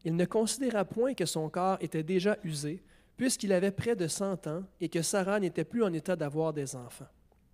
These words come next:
Il ne douta point, par incrédulité, au sujet de la promesse de Dieu, mais il fut fortifié par la foi, donnant gloire à Dieu et ayant la pleine conviction que ce qu'il promet, il peut aussi l'accomplir.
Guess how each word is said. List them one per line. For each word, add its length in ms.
Il 120
ne 100
douta 320
point, 300
par 160
incrédulité, 800
au 100
sujet 240
de 60
la 140
promesse 420
de 120
Dieu, 300
mais 100
il 60
fut 140
fortifié 680
par 300
la 120
foi, 340
donnant 300
gloire 380
à 80
Dieu 340
et 160
ayant 200
la 140
pleine 360
conviction 680
que 120
ce 120
qu'il 240
promet, 500
il 140
peut 160
aussi 280
l'accomplir. 640